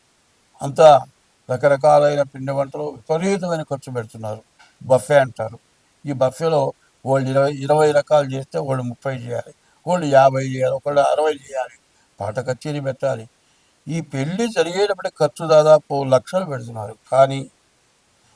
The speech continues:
ముఖ్యమైనది అంటే, పెళ్లి జరగాలి అనేటట్లయితే, పెళ్లి జరిగితే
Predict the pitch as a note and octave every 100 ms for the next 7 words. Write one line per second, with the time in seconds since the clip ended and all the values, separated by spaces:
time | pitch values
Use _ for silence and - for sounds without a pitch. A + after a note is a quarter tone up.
0 | _ - C#3+ D3 G#3 G3+ F#3+ F#3 F3+ G3+
1 | G#3 _ _ _ _ _ _ - B2 D3+
2 | G3 F3 D3+ D#3 F3+ F#3+ A3 B3+ - C#3+
3 | - C#3 - C#3 C3+ D3 D#3 E3 C3+ C3
4 | D3 C#3+ C#3+ C3+